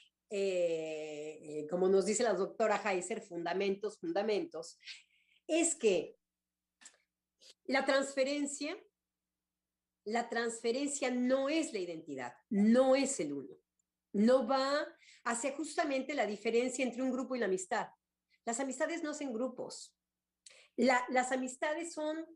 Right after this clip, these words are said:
eh, pueden ser cuatro personas, pueden ser dos, pero no hacen, no son un grupo, no, no son amigos. ¿Por qué? Porque un grupo requiere de una definición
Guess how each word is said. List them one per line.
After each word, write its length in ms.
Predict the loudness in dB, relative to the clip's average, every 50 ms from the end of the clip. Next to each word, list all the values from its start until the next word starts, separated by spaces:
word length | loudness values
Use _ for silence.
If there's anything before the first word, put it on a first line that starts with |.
| _ _ _ _ _ _ _ -6
eh, 400 | -2 0 0 0 0 0 -4 -4
pueden 220 | -4 -4 -4 -4 -4
ser 180 | -4 -4 -4
cuatro 260 | -2 -4 -4 -4 -4 -4
personas, 560 | -6 -6 -4 -4 -2 -2 -2 -2 -2 -4 -4
pueden 280 | -2 0 0 0 0
ser 220 | -2 -2 -2 -2 0
dos, 520 | 0 0 0 -2 -6 -10 -14 -16 -18 _ _ _ _ _ _ _ _ _ _ _ _ _ -2
pero 220 | 0 2 2 2
no 320 | 2 2 -2 -2 -2 0 0
hacen, 540 | 0 0 0 -4 -6 -6 -6 -6 -8 -10 -8 -4
no 180 | -2 0 0
son 340 | 0 0 -2 -4 -4 -6 -4 0
un 220 | 2 4 4 4
grupo, 380 | 4 2 2 2 0 0 0 0
no, 460 | 2 2 2 2 2 4 2 2 0
no 180 | 0 -2 -2 -2
son 220 | -4 -4 -4 -2
amigos. 440 | -2 -2 -2 -2 -2 -2 -4 -4 -6
¿Por 220 | -8 -6 -6 -4
qué? 320 | -2 -2 -2 -2 -2 -6 _ _ _ _ _ _ _ _
Porque 240 | -6 -6 -6 -4 -2
un 120 | -2 0 0
grupo 680 | 0 0 -2 -2 0 2 2 2 2 -2 -8 -14 _ _ _ _ -10
requiere 880 | -4 -2 0 0 -2 -2 0 2 4 4 4 4 2 0 -2 -6 _ _ -10
de 220 | -2 2 2 4
una 360 | 4 4 2 2 4 4 2 2
definición 1040 | 0 -2 -4 -6 -8 -6 -4 -4 -4 -4 -6 -4 -4 -2 -2 -2 -4 -6 -8 -12